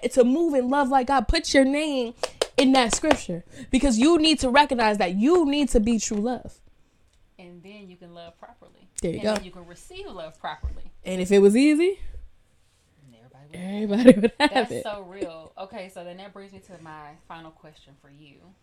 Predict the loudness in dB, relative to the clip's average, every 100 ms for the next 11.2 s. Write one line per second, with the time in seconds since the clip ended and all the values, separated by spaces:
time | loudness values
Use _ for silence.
0 | _ -20 -20 -20 -20 -20 -20 _ -20 -20
1 | -20 _ _ _ _ -20 _ -20 -20 _
2 | _ _ _ _ _ _ _ -20 -20 -20
3 | -20 -20 -20 -20 -20 -20 -20 _ _ -18
4 | -18 -18 -20 -20 -20 _ -20 -20 -20 -20
5 | -20 -20 _ -20 -20 -20 _ -20 _ -20
6 | _ _ _ _ _ _ _ _ -20 -20
7 | -20 -20 -20 -20 -20 -20 -20 _ -20 -20
8 | -20 -20 _ -20 -20 -20 _ _ _ _
9 | _ _ _ -20 -20 -20 -20 -20 -20 -20
10 | -20 _ -20 -20 -20 -20 -20 -20 -20 -20
11 | -20